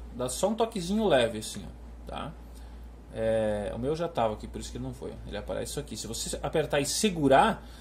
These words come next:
ele vai pra parte de Wave. Então ali ele não vai reconhecer os midi, tá? É só um toquezinho assim, ele vai aparecer escrito isso aqui.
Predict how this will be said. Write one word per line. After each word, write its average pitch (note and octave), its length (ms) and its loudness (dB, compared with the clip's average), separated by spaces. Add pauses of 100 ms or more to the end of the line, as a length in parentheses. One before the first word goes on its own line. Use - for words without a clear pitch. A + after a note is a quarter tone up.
(140)
ele B2 180 4
vai B2+ 180 6
pra D3+ 160 2
parte A#2+ 380 2
de D#3+ 100 0
Wave. C3+ 460 6
Então G#2 220 -2
ali A2 180 -2
ele A#2 100 -4
não C#3 160 -4
vai B2 140 0
reconhecer E3 600 -2
os F#3 120 0
midi, D#3+ 400 0
tá? G#2+ 240 -4 (300)
É B2 80 -6
só - 180 0
um B3+ 100 2
toquezinho F3 560 -2
assim, F3+ 260 -4
ele G#2 140 -4
vai A2+ 120 0
aparecer C3+ 400 -2
escrito A#2+ 300 -8
isso - 180 -4
aqui. A3 260 -4